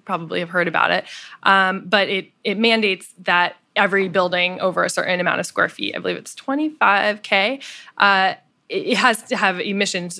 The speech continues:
limits that they have to meet. Um, and I think a lot of them do, the, the city says most of the buildings, um, that will, you know, need to adhere to this law already meet those caps or will with very li-,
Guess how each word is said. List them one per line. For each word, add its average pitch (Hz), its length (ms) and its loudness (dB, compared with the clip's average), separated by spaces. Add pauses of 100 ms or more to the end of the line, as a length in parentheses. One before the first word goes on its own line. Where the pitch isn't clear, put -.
limits 190 440 -2
that 175 100 -6
they 175 60 -2
have 170 220 0
to - 100 -10
meet. - 320 -8
Um, 180 220 0
and 202 300 0 (200)
I 220 80 6
think 247 180 2
a 208 80 2
lot 190 280 4
of 226 100 -4
them 254 300 0
do, 202 300 -4
the, 180 200 -2 (140)
the 175 200 -2
city 202 300 2
says 185 300 2
most 185 240 0
of 180 60 -6
the 175 60 -6
buildings, - 460 -4 (100)
um, 175 300 2 (220)
that - 160 4
will, 170 380 0 (120)
you 185 120 -6
know, - 120 -2
need 185 180 -2
to 185 60 -4
adhere 175 280 0
to 180 100 -4
this 175 220 -6
law 170 340 4
already 190 340 2
meet 185 200 -10
those 285 180 -2
caps 339 300 0
or 180 100 0
will 180 340 2
with 170 180 -4
very 175 400 0
li-, 175 220 -8